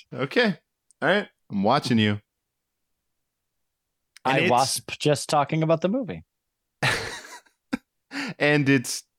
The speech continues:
Speaker 1: twenty twenty-four. Can you believe it?
Speaker 2: Holy crap, it's twenty twenty-four. What happened to twenty twenty-three?
Speaker 1: I know.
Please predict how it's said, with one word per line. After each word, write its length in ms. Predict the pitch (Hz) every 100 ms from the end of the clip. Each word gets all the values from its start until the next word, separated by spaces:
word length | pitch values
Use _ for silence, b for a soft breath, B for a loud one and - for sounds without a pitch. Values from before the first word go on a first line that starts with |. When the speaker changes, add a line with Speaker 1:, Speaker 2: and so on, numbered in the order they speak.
| _ -
Speaker 1:
twenty 320 | - 147 226
twenty-four. 560 | 208 220 208 - 247 123
Can 160 | -
you 80 | 139
believe 300 | 175 170 240
it? 200 | 415 403 - _ -
Speaker 2:
Holy 420 | - 202 269 214
crap, 300 | 156 170 170
it's 140 | 139 -
twenty 240 | 143 127
twenty-four. 500 | 113 113 85 - 85
What 320 | 82 113 123 - -
happened 540 | - 98 95 98 90
to 100 | -
twenty 260 | 85 92 87
twenty-three? 680 | 80 85 85 - 69 50 -
Speaker 1:
I 100 | -
know. 140 | 240